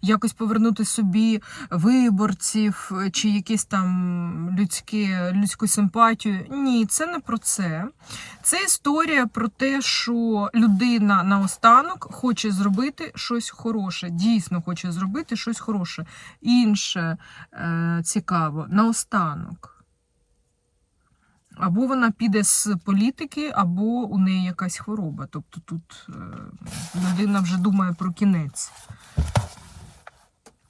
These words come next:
Ось така історія. Так, далі.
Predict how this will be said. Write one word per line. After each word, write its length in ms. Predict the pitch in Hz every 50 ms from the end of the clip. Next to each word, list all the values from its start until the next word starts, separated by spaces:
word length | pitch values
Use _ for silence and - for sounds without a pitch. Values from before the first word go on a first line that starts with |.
| - - - - -
Ось 220 | - 180 175 175 -
така 320 | - 208 - - 208 202
історія. 840 | 202 202 - - _ - 180 185 180 170 170 165 165 160 160 165 185 180 196 _ _ _ _ _ _ _ _ _ _ _ _ _ _ _ _ _ _ _ _ _ _ _ _ _ _ _ _ _ - - - - - - - - - _ _ _ _ _ -
Так, 340 | - 269 262 233 208 185 185
далі. 600 | 190 233 269 269 247 220 196 175 170 170 165